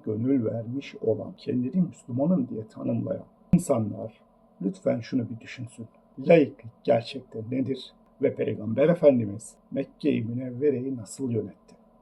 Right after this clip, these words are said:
Laikti arkadaş. Devletin dini adalettir. Sen çok mu Müslümansın? Bak, yönettiğin insanlar ne durumda? Senin on üç tane özel uçağın var. İzmir'deki yangına gelecek uçak yok.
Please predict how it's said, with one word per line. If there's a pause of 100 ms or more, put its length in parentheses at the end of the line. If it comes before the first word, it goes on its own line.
(160)
Laikti
arkadaş. (320)
Devletin
dini
adalettir. (220)
Sen
çok
mu
Müslümansın? (320)
Bak, (440)
yönettiğin
insanlar
ne
durumda? (140)
Senin
on
üç
tane
özel
uçağın
var. (600)
İzmir'deki
yangına
gelecek
uçak
yok.